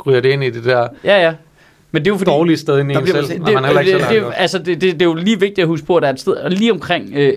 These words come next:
Speaker 2: øh, seks og en halv million danskere, der er pisse ligeglade med, at der er dragshow på Frederiksberg, øh, øh, Bibliotek til
Speaker 1: Ja.
Speaker 2: børnenes, øh, øh, kulturnat,
Speaker 3: Det er
Speaker 2: eller
Speaker 3: også,
Speaker 2: hvad det
Speaker 3: der har
Speaker 2: hedder.
Speaker 3: været dragshows på Comedy Zoo i et år, altså.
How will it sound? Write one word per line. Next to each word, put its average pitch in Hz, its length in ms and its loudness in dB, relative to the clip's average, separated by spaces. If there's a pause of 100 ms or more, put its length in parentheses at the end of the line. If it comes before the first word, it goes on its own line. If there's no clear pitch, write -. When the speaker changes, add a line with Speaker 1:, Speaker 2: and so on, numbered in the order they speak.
Speaker 2:
øh, 127 380 0
seks 143 280 -4
og 185 60 -6
en 165 60 -4
halv 165 240 -4
million 165 400 -2
danskere, 143 340 -2
der 143 60 -2
er 143 100 -4 (100)
pisse - 500 -6
ligeglade 156 440 -2
med, 135 280 -2
at - 100 -2
der 123 60 0
er 113 60 0
dragshow 120 520 -2
på 117 140 -10
Frederiksberg, 104 560 -6
øh, 101 280 -4
øh, 92 180 -8 (220)
Bibliotek 107 580 -6
til - 120 -4
Speaker 1:
Ja. 117 80 0
Speaker 2:
børnenes, 104 460 -4
øh, 92 60 -6
øh, 95 160 -2 (840)
kulturnat, 101 440 -6
Speaker 3:
Det - 0 -
er - 20 -14
Speaker 2:
eller - 80 -4
Speaker 3:
også, 143 60 -2
Speaker 2:
hvad 95 80 -4
det 92 60 -8
Speaker 3:
der 139 60 -2
har 131 80 -2
Speaker 2:
hedder. 127 100 0
Speaker 3:
været 123 100 -12
dragshows 151 340 -6
på 131 80 -8
Comedy 135 280 -4
Zoo 120 300 -8
i 101 100 -6
et 107 60 -4
år, 120 400 -4
altså. 117 240 -10